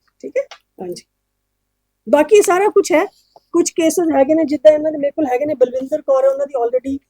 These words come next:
ਕੰਪਰੋਮਾਈਜ਼ ਹੋਇਆ ਹੋਇਆ, ਉਹਨਾਂ ਦਾ ਲੈਟਰ ਮੇਰੇ ਕੋਲ ਹੈਗਾ, ਜਿਹੜਾ ਉਹਨਾਂ ਦਾ ਰਾਜ਼ੀਨਾਮਾ ਹੋਇਆ ਹੋਇਆ।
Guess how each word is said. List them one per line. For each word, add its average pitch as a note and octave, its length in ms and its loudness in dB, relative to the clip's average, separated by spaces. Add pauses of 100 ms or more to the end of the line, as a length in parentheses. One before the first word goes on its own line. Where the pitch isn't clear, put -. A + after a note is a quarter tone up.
(280)
ਕੰਪਰੋਮਾਈਜ਼ D4 640 2
ਹੋਇਆ B3+ 240 6
ਹੋਇਆ, C4 220 4 (280)
ਉਹਨਾਂ C4 220 2
ਦਾ C#4+ 80 4
ਲੈਟਰ A#3 260 0
ਮੇਰੇ C#4+ 160 -2
ਕੋਲ D#4 160 2
ਹੈਗਾ, C4 220 2
ਜਿਹੜਾ B3+ 200 0
ਉਹਨਾਂ C4+ 180 -4
ਦਾ C#4 140 2
ਰਾਜ਼ੀਨਾਮਾ A#3 560 -6
ਹੋਇਆ B3+ 200 -2
ਹੋਇਆ। B3 200 -14